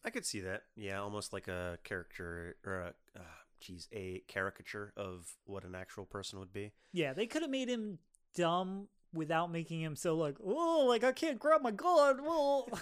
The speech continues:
Speaker 2: Like, like, seriously. I mean, he was a little over the top. So that's really my only criticism of it.
Speaker 1: Okay.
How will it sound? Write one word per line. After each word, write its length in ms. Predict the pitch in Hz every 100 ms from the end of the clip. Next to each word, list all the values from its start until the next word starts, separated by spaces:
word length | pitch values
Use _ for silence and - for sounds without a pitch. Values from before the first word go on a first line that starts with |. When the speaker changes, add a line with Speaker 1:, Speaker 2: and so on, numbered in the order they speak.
| 302
Speaker 2:
Like, 1120 | 269 - 254 277 277 - 294 - 262 254 196
like, 100 | 233 _ -
seriously. 880 | - - - 226 185 160 - 151 131 - - - - _ -
I 40 |
mean, 360 | 160 160 151 143 _ _ - - - - _ _
he 140 | 196 214
was 140 | 214
a 40 | 185
little 180 | 175
over 260 | 151 135 127
the 80 | 120
top. 280 | - 131 -
So 80 | 233
that's 280 | 339 370
really 280 | 196 196 214
my 160 | 165 151
only 180 | 139 135
criticism 640 | - 139 143 127 113 120
of 180 | 117 117
it. 160 | 123 - _ -
Speaker 1:
Okay. 280 | 196 -